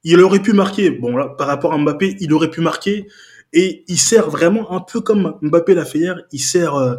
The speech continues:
il sert Tré-, euh, Henry sert Trezeguet, mais quand j'ai vu la passe de Mbappé, ça m'a fait automatiquement penser à la passe de Henry,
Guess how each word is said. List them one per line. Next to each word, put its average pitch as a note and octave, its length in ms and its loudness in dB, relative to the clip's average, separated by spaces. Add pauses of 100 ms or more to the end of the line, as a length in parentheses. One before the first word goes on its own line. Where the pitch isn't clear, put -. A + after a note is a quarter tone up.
(240)
il C#3+ 100 -8
sert - 200 -4
Tré-, C#3+ 200 -6
euh, C3 380 0
Henry D3 200 -4
sert - 180 -4
Trezeguet, D#3 440 -2
mais C#3 120 -4
quand D#3 140 -8
j'ai D3+ 140 -2
vu F3+ 100 -4
la E3+ 120 -2
passe C#3+ 240 -2
de C3 60 0
Mbappé, B2+ 420 0 (360)
ça B2 140 -8
m'a B2+ 80 -4
fait B2+ 220 -12
automatiquement E3 640 -4
penser C#3+ 280 -6
à C3 60 0
la B2 100 0
passe B2+ 240 -4
de C3+ 100 0
Henry, B2+ 360 0